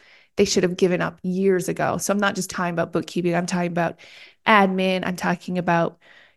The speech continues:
even micromanaging. They, they carry, you know, three to four positions that they should have offloaded so that they could focus their most valuable time and energy on personal development so they can keep growing, so they can keep leading their company.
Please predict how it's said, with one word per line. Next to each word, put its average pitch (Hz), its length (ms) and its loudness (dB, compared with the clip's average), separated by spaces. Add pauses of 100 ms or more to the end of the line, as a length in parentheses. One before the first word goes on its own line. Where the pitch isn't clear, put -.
even 202 300 4
micromanaging. 175 1080 0
They, 175 260 -2 (100)
they 196 260 2
carry, 180 680 -4
you 214 80 -2
know, 165 160 -4
three 202 260 2
to 196 80 2
four 190 260 2
positions 175 600 -2
that - 160 -4
they 170 160 0
should 170 160 -4
have 170 140 -4
offloaded 170 500 -2
so 180 140 -2
that 175 180 0
they 180 80 2
could 175 160 -4
focus 180 560 0
their 175 260 -2 (560)
most 196 200 0
valuable 196 640 2
time 185 380 -2
and 185 120 -4
energy 175 640 -2 (340)
on 175 260 -2
personal 214 440 2
development 190 840 0 (120)
so - 160 -2
they 202 260 6
can 214 140 0
keep 196 200 -2
growing, 185 360 2
so - 160 -4
they 190 100 4
can 185 140 -4
keep - 260 -10
leading 175 300 0
their 170 120 -6
company. 170 540 -8